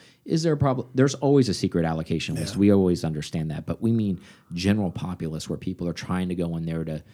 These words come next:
Speaker 1: "Hey, I've bought six cars from you and no one's contacted me and I'm interested in this. How can I get an allocation?" That kind of list. Um, no release date on this vehicle yet.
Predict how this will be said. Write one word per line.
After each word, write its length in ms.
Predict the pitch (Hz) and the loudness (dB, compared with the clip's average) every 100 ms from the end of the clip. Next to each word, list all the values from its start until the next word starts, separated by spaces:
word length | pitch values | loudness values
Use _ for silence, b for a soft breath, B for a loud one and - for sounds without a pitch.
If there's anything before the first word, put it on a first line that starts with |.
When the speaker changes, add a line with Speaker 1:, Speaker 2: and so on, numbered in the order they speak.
| b b | b b
Speaker 1:
"Hey, 320 | 156 165 90 78 | -2 0 0 0
I've 220 | 117 110 | 0 0
bought 320 | 131 135 - _ _ - - | -2 -2 -4 _ _ -20 -12
six 280 | - 127 - | -4 -4 0
cars 320 | 131 139 - | 2 2 0
from 160 | 101 | -2
you 220 | 98 104 101 | 0 0 0
and 180 | 90 | 0
no 120 | 95 120 | 0 2
one's 180 | 117 | 2
contacted 540 | - 127 127 95 95 92 | 0 -4 -2 -6 -6 -4
me 180 | 95 95 | -2 -2
and 100 | 90 | -2
I'm 200 | 110 117 | -2 -2
interested 380 | 123 110 - | -4 -6 -6
in 60 | 87 | -6
this. 160 | 82 - | -6 -6
How 140 | 98 | -6
can 160 | - 104 | -4 -4
I 80 | |
get 140 | 104 104 | -2 -2
an 80 | 101 | -4
allocation?" 680 | 101 98 98 98 78 - | -4 -4 -6 -6 -10 -12
That 220 | - 85 - | -10 -10 -6
kind 180 | 98 | -4
of 80 | 95 | -2
list. 320 | 98 98 - b b b b | -2 -4 -6 b b b b
Um, 420 | 98 87 82 80 - b b b _ _ _ - _ - | -4 -2 -2 -6 -10 b b b _ _ _ -20 _ -2
no 160 | 120 123 | 6 8
release 380 | 147 101 113 - | 8 6 4 4
date 220 | 107 104 | 2 2
on 100 | 104 | 2
this 140 | 95 | 0
vehicle 360 | 90 95 101 87 | 2 0 2 0
yet. 340 | 80 87 131 | 2 0 0